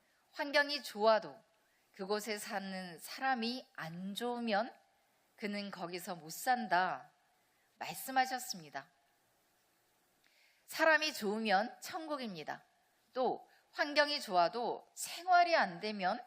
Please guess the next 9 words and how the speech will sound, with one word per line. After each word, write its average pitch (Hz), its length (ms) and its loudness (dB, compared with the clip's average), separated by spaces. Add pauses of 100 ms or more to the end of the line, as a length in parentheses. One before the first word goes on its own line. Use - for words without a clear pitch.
(400)
못 175 160 -12
삽니다. 254 680 -2 (1000)
자기를 262 420 2
만들지 208 460 2
않으면 175 640 -2 (140)
어디를 202 420 -4
가나 185 520 -2
못 170 160 -12
삽니다. 262 680 -2